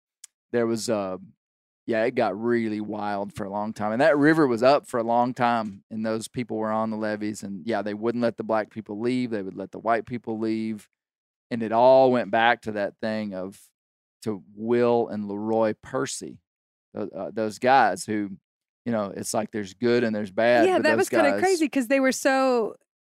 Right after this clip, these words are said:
Speaker 1: Well, it's
Speaker 2: Yeah.
Speaker 1: kinda like, you know, it got down to, uh, as they say in the, in the cattle industry, down to nut cutting time.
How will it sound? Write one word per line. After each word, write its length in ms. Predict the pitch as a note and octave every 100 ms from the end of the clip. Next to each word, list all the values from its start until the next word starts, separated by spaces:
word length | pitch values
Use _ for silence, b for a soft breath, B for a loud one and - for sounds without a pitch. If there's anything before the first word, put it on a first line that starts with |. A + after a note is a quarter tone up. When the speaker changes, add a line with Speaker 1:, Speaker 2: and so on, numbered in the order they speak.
| _ _ - - _ _
Speaker 1:
Well, 180 | C3 D3+
it's 200 | C#3 G#2+
Speaker 2:
Yeah. 40 |
Speaker 1:
kinda 280 | D#3 E3 G3
like, 500 | E3+ D#3 D3 B2 _ _ _ _ _ _ _ _
you 100 | C3
know, 320 | C3 B2 A2 - _ _ _ B2+
it 120 | A#2
got 240 | C3 A2
down 380 | B2+ B2+ B2+ B2
to, 360 | - A#2+ A2+ G#2+
uh, 300 | G#2 F2+ F2 - _ _ _ _ _ _
as 160 | B2 G#2+
they 140 | A#2
say 540 | A2 - C3 B2 A2+ -
in 220 | A2+ A2+ A2
the, 220 | F#2+ E2+
in 80 | G#2+
the 80 | G2
cattle 360 | C#3 D#3 B2+
industry, 600 | A2+ G#2 - G#2+ G2+ G2+ _ _ _ _ _ _ -
down 260 | A#2+ A#2
to 260 | A2+ G2+ G2 - _
nut 360 | A#2 C#3 D3 -
cutting 360 | B2 F2+ G#2+
time. 480 | G#2+ G2 G#2 A2